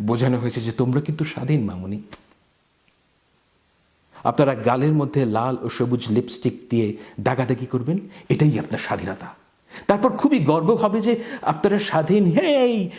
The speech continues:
ইয়ে, আমরা হ্যাপি, আমরা হ্যাপি, আমরা স্বাধীন।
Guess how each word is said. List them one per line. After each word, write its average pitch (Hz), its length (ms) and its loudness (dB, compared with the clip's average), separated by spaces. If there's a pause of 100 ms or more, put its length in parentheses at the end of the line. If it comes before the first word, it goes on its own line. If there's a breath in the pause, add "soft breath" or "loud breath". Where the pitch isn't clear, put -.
(100)
ইয়ে, 294 180 4
আমরা 247 260 2
হ্যাপি, 247 420 2
আমরা 233 200 0
হ্যাপি, 226 380 0
আমরা 220 180 0
স্বাধীন। 247 540 -2